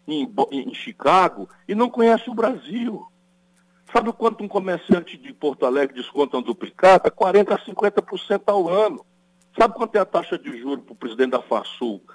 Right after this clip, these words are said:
financiar seu negócio de criação de gado? Cinco por cento ao ano. E ele acha que isso é um acidente, que isso não é uma decisão de modelo de economia política.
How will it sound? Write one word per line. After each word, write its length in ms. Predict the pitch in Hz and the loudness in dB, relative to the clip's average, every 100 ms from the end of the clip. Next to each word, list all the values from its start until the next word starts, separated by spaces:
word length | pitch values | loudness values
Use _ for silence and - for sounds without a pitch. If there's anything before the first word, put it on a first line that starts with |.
| _ | _
financiar 640 | 139 135 127 - 123 113 | 2 2 2 2 4 4
seu 120 | - 110 | 2 -2
negócio 520 | 101 104 113 104 101 | 0 0 0 -2 -10
de 100 | - | -10
criação 440 | 113 92 92 120 | -4 -4 -2 -4
de 140 | 95 92 | -4 0
gado? 420 | 131 180 175 - _ - - | 4 6 4 -4 _ -20 -4
Cinco 240 | 220 220 | -4 -4
por 140 | 240 196 | -10 -6
cento 300 | 226 226 240 | -4 -2 0
ao 180 | 185 | 2
ano. 280 | 180 214 131 - _ _ _ _ _ _ | 2 0 -2 -10 _ _ _ _ _ _
E 80 | 202 | -2
ele 180 | 233 220 | 2 2
acha 240 | 208 220 | 2 -2
que 160 | - 247 | -8 -10
isso 160 | - | -10
é 40 | 262 | -8
um 100 | 214 | -8
acidente, 640 | - 233 180 175 196 196 | -10 -14 -6 -4 -4 -8
que 160 | - 160 | -18 -20
isso 180 | - 190 | -12 -4
não 80 | |
é 40 | 190 | 0
uma 140 | 196 | 0
decisão 380 | 196 196 151 185 | -2 -10 -4 -4
de 120 | 185 | 0
modelo 500 | 175 196 156 175 185 | 2 2 4 4 4
de 60 | 180 | -4
economia 440 | - 175 170 170 | -6 -6 -6 -8
política. 600 | - 185 160 165 - 98 | -6 -4 -4 -6 -8 -14